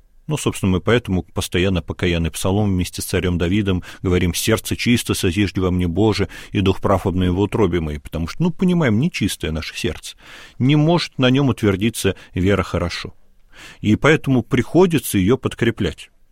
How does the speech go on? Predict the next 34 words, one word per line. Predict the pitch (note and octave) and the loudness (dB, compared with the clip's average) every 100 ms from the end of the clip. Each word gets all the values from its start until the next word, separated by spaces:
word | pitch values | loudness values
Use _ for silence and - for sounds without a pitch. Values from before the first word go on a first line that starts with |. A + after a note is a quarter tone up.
| _ _ _ - - - | _ _ _ -20 -18 0
Поэтому | D#3 F#3 D3+ | 2 4 2
есть, | A#2+ A3 - | 2 2 2
конечно, | A2+ B2+ - - | 2 2 0 -2
ты | G#2 | 0
понимаешь, | G#2 F#2 D2+ - | 2 0 0 -2
я | G#2 B2 | 0 2
такой | G#2 - E2+ | 0 0 0
весь | E2 D#2 - - - | 0 -6 -12 -16 -16
столб | - C3 C#3 F2+ | 0 2 2 0
веры, | E2 E2+ E2 F2 - - - | -2 -2 -6 -14 -20 -20 -6
я | E2+ G2 | 0 0
такой | G#2 G2 A2 G#2+ - | 0 0 4 4 2
пламень | - G#2+ A#2 G#2+ | 2 4 6 6
любви | G#2 G2+ F#2+ A2 | 4 2 2 4
горящий, | G2 F#2 C3 - F#2 | 4 4 2 2 0
но | E2+ | 2
не | F2 | 0
попаляющий | F2 F2 F2+ E2+ G#2+ C3 - G2+ | 0 -2 0 2 2 2 0 0
никого, | F2+ F#2 E2 | 0 0 0
а | E2 | 0
наоборот | E2 E2 F2 D#2+ | 0 -2 -2 -4
согревающий | - F2+ E2 D#2 D#2+ D#2 - | -4 -4 -4 -2 -2 -4 -6
только, | - F2+ E2 - - - - - - | -4 -2 -4 -10 -20 -20 -20 -18 0
то, | A2+ | 4
может, | C3+ G3 - | 6 4 2
никак | A#2+ B2 A#2+ - F3+ - | 0 0 0 2 2 2
свою | - G#2+ | 2 4
веру | B2 A#2 G2+ | 4 2 2
не | A2 G#2+ | 0 -2
укреплять, | - A#2+ E3 F3+ | 0 0 2 0
тебя | - G2 | 2 2
Господь | G2 - E3+ - | 2 2 0 0
уже | A#2+ G2+ A#2+ | 0 2 2
благословил. | A2 G2 - G#2+ F2+ D2 | 2 -2 0 2 2 0